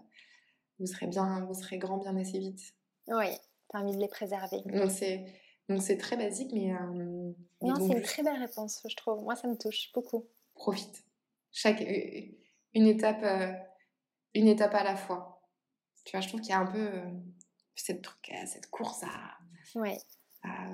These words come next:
Speaker 1: à, ouais, à grandir, quoi. Tu vois,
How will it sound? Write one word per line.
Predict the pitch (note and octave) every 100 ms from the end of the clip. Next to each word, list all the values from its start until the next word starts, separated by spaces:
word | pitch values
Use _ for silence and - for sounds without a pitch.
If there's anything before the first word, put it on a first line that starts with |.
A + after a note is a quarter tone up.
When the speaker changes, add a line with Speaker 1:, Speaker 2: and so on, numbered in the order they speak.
| F3+ F#3 - _ _ _ _ _ _ _ - -
Speaker 1:
à, | - E3+
ouais, | F#3+ F3+
à | E3+
grandir, | F3 F#3 F#3 -
quoi. | D#3 - _ -
Tu | F3+ - - - _ _
vois, | E3